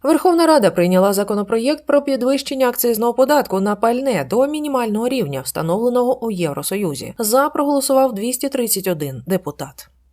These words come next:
Також Верховна Рада декриміналізувала дрібні крадіжки майна вартістю до трьох тисяч гривень та змінює покарання за такі дії на штрафи. Наразі поріг кримінального діяння становить крадіжка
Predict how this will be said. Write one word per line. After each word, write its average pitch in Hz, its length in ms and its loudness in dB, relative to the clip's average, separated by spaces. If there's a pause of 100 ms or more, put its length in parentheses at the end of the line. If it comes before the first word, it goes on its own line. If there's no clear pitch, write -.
(140)
Також 349 400 0
Верховна 247 440 4
Рада 285 280 4
декриміналізувала 262 1040 4
дрібні 233 360 0
крадіжки 240 600 0
майна 208 440 2
вартістю 139 540 -6
до 190 160 -2
трьох 247 340 0
тисяч 214 360 -4
гривень 147 520 -2
та 320 140 0
змінює 311 440 0
покарання 269 680 2
за 180 120 -2
такі 170 280 -2
дії 190 320 -4
на 277 160 0
штрафи. 190 600 -4
Наразі 226 560 2
поріг 208 320 2
кримінального 175 640 2
діяння 247 520 -2
становить 208 520 0
крадіжка 196 680 -2